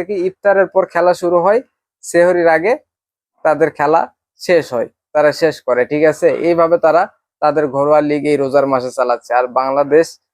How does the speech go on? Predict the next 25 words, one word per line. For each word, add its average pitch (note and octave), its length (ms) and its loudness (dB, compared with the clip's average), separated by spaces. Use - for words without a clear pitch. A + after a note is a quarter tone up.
কি D#3 80 -2
করতেছে? E3 540 0
এই, F3+ 200 4
এই, F3+ 180 2
এই F#3 180 2
খাড়া F3 360 2
রোদ, D#3+ 320 0
বাপরে D#3+ 320 0
বাপ, C#3+ 300 0
রোদের D3+ 400 0
যে D#3+ 140 0
তাপ F3+ 320 -2
রে F3 120 4
ভাই, B2 180 0
এই, G3+ 160 4
এই, F3 160 2
এই G#3+ 180 2
রোদের F#3 300 2
মধ্যে F3 260 2
রোজা E3+ 280 2
থেকে E3+ 300 0
কোন A3+ 320 0
বোলার F3+ 380 2
এসে E3+ 300 0
তার E3 240 0